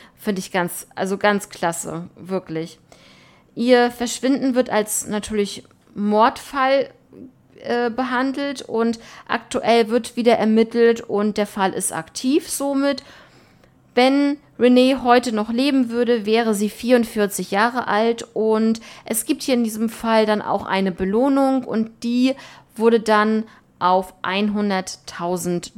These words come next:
Dollar angehoben. Ja, was meint ihr über diesen Fall? Also wirklich, da gibt's ganz, ganz schreckliche Typen da drin, die als Verdächtige gelten.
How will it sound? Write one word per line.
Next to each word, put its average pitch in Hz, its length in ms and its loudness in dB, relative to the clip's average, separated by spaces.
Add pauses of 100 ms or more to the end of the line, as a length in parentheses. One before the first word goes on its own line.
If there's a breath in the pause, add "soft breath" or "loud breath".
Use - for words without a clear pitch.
(180)
Dollar 160 540 2 (540 loud breath)
angehoben. 160 1000 -4 (760 soft breath)
Ja, 170 440 2 (220)
was 226 500 0
meint 233 300 0
ihr 220 240 2
über 202 200 2
diesen 202 280 -2
Fall? 196 480 0
Also 202 340 -2
wirklich, 208 260 -8
da 196 120 -4
gibt's 196 360 -10
ganz, 247 280 -2
ganz 240 200 -4
schreckliche 233 420 -8
Typen 214 380 -8
da 190 180 -4 (220)
drin, 202 340 -4
die 196 140 -2
als 185 160 -2
Verdächtige 185 560 -6
gelten. 180 560 -2